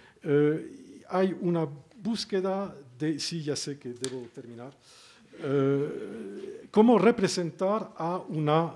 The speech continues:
eh, inmensa masa. Eh, bueno, y quiero decir que con Cúcuta se llegó a la idea de representar la abstracción, co-, a, todo el contrario de la monarquía, que quería siempre buscar la perfecta semblanza del rey,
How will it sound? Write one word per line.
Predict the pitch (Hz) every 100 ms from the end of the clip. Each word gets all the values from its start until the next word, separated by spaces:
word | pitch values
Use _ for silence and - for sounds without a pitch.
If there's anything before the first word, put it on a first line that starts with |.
| -
eh, | 135 135 139 - -
inmensa | 151 151 180 - 160
masa. | 147 160 139 147 160 - - - - - -
Eh, | 139 120 113
bueno, | 135 95 - _ _ - - - _ _
y | 196 185 185 185 180 180 208 214 - - _ _ _ _ _ _ _ _ -
quiero | 208 240
decir | 214 269 269
que | 214
con | 214 196
Cúcuta | 240 240 220 220 214 254 - -
se | - 165
llegó | 175 175 202 220 156
a | 143
la | 147
idea | 156 180
de | 165
representar | 131 160 160 175 160 185
la | 156
abstracción, | 135 - 143 - 202 220 220 - - - - -
co-, | 214 - - -
a, | 185
todo | - 220 269
el | 233
contrario | 196 156 170 196
de | 220
la | 165
monarquía, | 147 135 - 190 143 117 -
que | 139
quería | 160 160 196
siempre | 196 - 185 185 185
buscar | 151 147 - 185
la | 175 120
perfecta | 135 107 196 196 180
semblanza | - 139 143 147 151
del | 139 135
rey, | 196 233